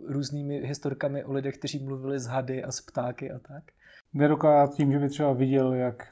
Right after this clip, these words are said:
Speaker 2: to zvíře trpí.
Speaker 1: Ne, ne, ale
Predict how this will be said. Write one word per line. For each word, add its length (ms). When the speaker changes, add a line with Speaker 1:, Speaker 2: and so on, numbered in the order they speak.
Speaker 2:
to 120
zvíře 240
trpí. 440
Speaker 1:
Ne, 400
ne, 340
ale 360